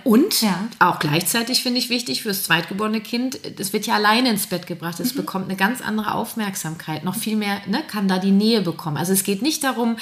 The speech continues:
Speaker 1: wer jetzt besser oder wer mehr bekommt. Das wirklich, das möchte ich so dringend sagen und ich glaube, das ist für viele Hörer jetzt eine große Herausforderung,
Speaker 2: Mhm.
Speaker 1: diesen
Speaker 2: Diesen Unterschied zu verstehen,
Speaker 1: Ja,
Speaker 2: ja.
Speaker 1: die, das
Speaker 2: Mhm.
Speaker 1: ist wie so ein Schalter,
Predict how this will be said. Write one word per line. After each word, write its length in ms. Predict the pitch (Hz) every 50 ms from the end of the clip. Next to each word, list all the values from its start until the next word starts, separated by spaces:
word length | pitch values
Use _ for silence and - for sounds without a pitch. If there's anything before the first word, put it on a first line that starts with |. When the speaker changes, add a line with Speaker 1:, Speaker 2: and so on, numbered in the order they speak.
| - - - - - - - - - - _ - -
Speaker 1:
wer 300 | - 190 190 202 202 214
jetzt 300 | 202 196 196 - - -
besser 340 | 226 240 247 - - 214 185
oder 160 | 180 175 170
wer 140 | 175 175 175
mehr 320 | 175 185 214 247 269 254
bekommt. 360 | 185 165 156 - 165 151 151
Das 140 | 165 165 170
wirklich, 220 | 208 220 220 196
das 160 | - 180 160 196
möchte 220 | 214 214 214 220
ich 100 | - -
so 260 | - 233 254 254 - - - _ -
dringend 280 | - 208 240 254 240 226
sagen 240 | 226 208 226 233 196
und 100 | 202 196
ich 120 | 196 196
glaube, 200 | 208 202 196 202
das 140 | 190 202 190
ist 160 | - - -
für 140 | - 208 190
viele 320 | 196 - 254 247 233 220
Hörer 300 | 190 196 233 247 240 226
jetzt 340 | 214 202 202 202 196 - -
eine 120 | 196 190
große 440 | 190 190 185 196 233 330 330 - 285
Herausforderung, 1080 | 240 208 202 180 170 180 233 269 - - - - 147 143 143 147 139 139 147 165 214 302
Speaker 2:
Mhm. 140 | 247 247 240 254 269 - - - - - - - - -
Speaker 1:
diesen 920 | 180 175 214 247 277 277 262 262 254 247 240 240 240 233 233 233 233 233 - - - - - - - _ _ _ _ _ -
Speaker 2:
Diesen 180 | - 220 214 233
Unterschied 460 | 240 262 262 247 247 240 - 196 -
zu 80 | - 214
verstehen, 600 | - - 208 - - - 233 233 220 190 175 226
Speaker 1:
Ja, 180 | 254 302 320
Speaker 2:
ja. 20 | 269
Speaker 1:
die, 180 | 196 247 -
das 140 | 220 240 233
Speaker 2:
Mhm. 40 | 254
Speaker 1:
ist 140 | 277 - - 240
wie 100 | 277 311
so 100 | 311 302
ein 100 | 277 247
Schalter, 840 | - - - - 294 302 320 330 311 - - 151 143 - 160 165